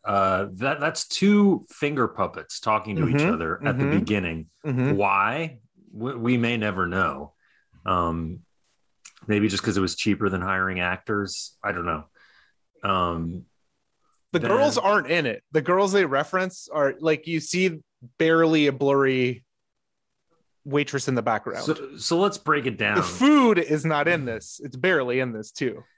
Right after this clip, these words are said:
Speaker 1: Yeah. So first of all, the exchange between the finger puppets doesn't even make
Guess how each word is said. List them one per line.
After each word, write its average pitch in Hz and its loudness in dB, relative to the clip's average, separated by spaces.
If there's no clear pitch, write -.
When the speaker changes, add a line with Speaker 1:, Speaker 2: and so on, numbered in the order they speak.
Speaker 1:
Yeah. 135 2
So 123 0
first - 0
of 131 -4
all, 104 -2
the 123 2
exchange 151 -2
between 120 -2
the 107 2
finger 110 -2
puppets 92 -6
doesn't 107 0
even 90 0
make 85 0